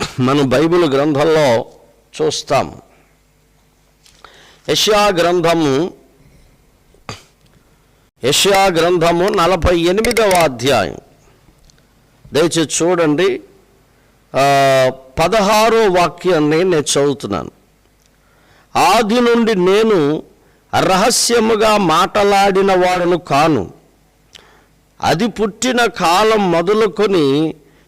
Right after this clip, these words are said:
నేను అక్కడ నున్నవాడను. ఇప్పుడు ప్రభువగు యెహోవాయు, ఆయన ఆత్మయు నన్ను పంపెను, నన్ను పంపెను."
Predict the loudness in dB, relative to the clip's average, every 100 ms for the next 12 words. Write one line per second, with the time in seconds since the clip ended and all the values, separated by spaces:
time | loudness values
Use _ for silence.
0 | _ 0 2 2 2 0 0 -4 -4 -4
1 | -2 2 2 2 0 0 2 2 2 2
2 | 2 0 -2 -8 _ _ _ _ _ -20
3 | -20 _ _ -4 -4 -4 -4 -2 0 -2
4 | 0 0 0 0 2 0 0 0 2 2
5 | 2 2 4 2 2 -2 -4 -18 _ _
6 | _ _ _ _ _ -2 2 2 2 2
7 | 2 2 0 -2 -8 -2 0 2 2 2
8 | 0 -4 -14 _ -4 -2 0 2 2 0
9 | 0 0 0 -2 -2 -2 2 2 0 -2
10 | -6 -16 _ _ _ _ _ _ _ _
11 | _ _ _ -20 -20 -8 -2 0 0 0
12 | 0 -2 0 -2 0 -6 -2 0 0 0
13 | -2 -6